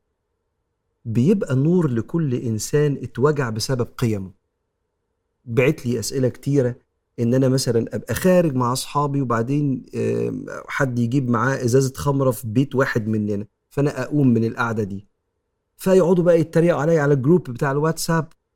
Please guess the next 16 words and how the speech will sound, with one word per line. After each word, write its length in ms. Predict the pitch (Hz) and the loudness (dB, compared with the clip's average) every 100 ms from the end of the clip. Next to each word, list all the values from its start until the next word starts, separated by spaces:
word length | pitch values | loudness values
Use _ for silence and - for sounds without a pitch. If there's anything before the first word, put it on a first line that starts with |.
| - | -12
وجع، 360 | 120 170 185 104 | -2 -2 0 -2
ما 100 | 107 | 0
هو 80 | 113 | 2
الريجكشن 600 | 110 107 180 - 117 107 | 2 2 2 0 -4 -2
ده، 140 | 131 | -4
الطرد 680 | 117 - - 156 160 123 98 | -6 -10 0 2 4 0 0
ده 360 | 120 117 143 - - 139 | 0 2 2 0 0 2
الاجتماعي 420 | 127 - 127 139 | 2 0 0 0
ده 80 | 131 | 0
بيوجع، 500 | 110 143 117 104 - _ _ _ _ _ _ | 2 2 2 -4 -14 _ _ _ _ _ _
بس 220 | - - | -2 2
ده 120 | 175 233 | 4 4
عذاب 320 | 226 220 240 | 4 2 4
تستحمله 480 | 196 - 170 185 196 | 0 0 -2 0 0
في 80 | |
سبيل، 220 | - 156 | 0 -2